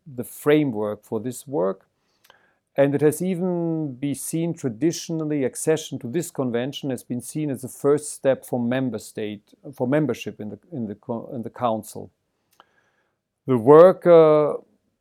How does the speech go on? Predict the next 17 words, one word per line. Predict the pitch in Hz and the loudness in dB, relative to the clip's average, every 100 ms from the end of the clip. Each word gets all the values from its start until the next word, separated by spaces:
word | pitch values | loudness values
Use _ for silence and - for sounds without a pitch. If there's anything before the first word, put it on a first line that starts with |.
| - | -6
of | 160 135 | -4 -4
the | - | -6
council | 139 139 165 165 160 | 2 4 4 2 -4
focused | - 156 156 156 135 143 | 4 4 6 0 0 -2
on | 123 | -4
the | |
protection | - 120 135 135 - - | -6 -4 0 0 -2 -8
of | 113 | -8
cultural | - 135 156 - 151 | 0 2 2 0 0
heritage, | 147 156 151 151 143 - - | 2 2 -2 -6 -8 -8 -6
promotion | 117 110 127 123 - | -4 0 -2 -4 -10
of | 107 | -8
European | 117 107 - 107 | -6 -6 -10 -16
cinema, | - 160 165 151 147 147 | -6 -2 -2 -2 -2 -4
European | 120 120 110 110 101 - | -4 -6 -8 -12 -12 -6
art, | 139 147 151 151 _ _ _ _ _ _ _ _ _ | -2 -2 -4 -8 _ _ _ _ _ _ _ _ _
and, | - 131 127 123 | -6 -2 -2 -2